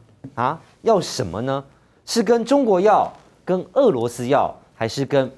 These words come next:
美国要呢？各位，这当中牵扯到一个非常有趣的概念哈。当然啦，对美国来说，把他们三个打在一起是最棒的，对吧？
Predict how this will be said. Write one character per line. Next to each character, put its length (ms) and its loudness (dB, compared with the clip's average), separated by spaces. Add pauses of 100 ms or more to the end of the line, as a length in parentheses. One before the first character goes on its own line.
(140)
美 420 -4
国 240 -8
要 280 -2
呢？ 120 -16 (480)
各 120 2
位， 80 4
这 80 0
当 180 0
中 160 2
牵 180 0
扯 140 0
到 80 0
一 60 0
个 80 -2
非 100 -2
常 100 2
有 200 -4
趣 120 -10
的 60 -2
概 280 -4
念 260 -10
哈。 180 -20 (400)
当 140 4
然 160 2
啦， 280 -2 (480)
对 460 4
美 260 0
国 200 2
来 180 2
说， 300 0 (260)
把 160 0
他 160 -4
们 100 0
三 380 0
个 100 2
打 240 -6
在 140 -2
一 100 -2
起 160 -8
是 120 -10
最 160 -4
棒 240 -4
的， 60 -20 (800)
对 80 -8
吧？ 220 -8